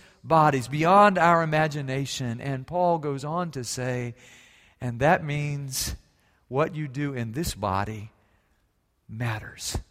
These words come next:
We're gonna answer, he says in chapter five, verse ten, to the Lord. Verse nine,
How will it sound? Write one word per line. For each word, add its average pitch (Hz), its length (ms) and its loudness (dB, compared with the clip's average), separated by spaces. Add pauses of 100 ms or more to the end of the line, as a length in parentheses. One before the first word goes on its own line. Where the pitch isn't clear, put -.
(680)
We're 127 80 -10
gonna 113 260 -4
answer, 156 440 -4
he 147 60 -4
says 143 360 -2
in 113 80 -6
chapter 117 340 -6
five, 127 380 -2
verse 117 300 -8
ten, 127 380 -6
to 123 120 -8
the 98 100 -8
Lord. 131 460 -8 (920)
Verse 123 280 -4
nine, 131 400 0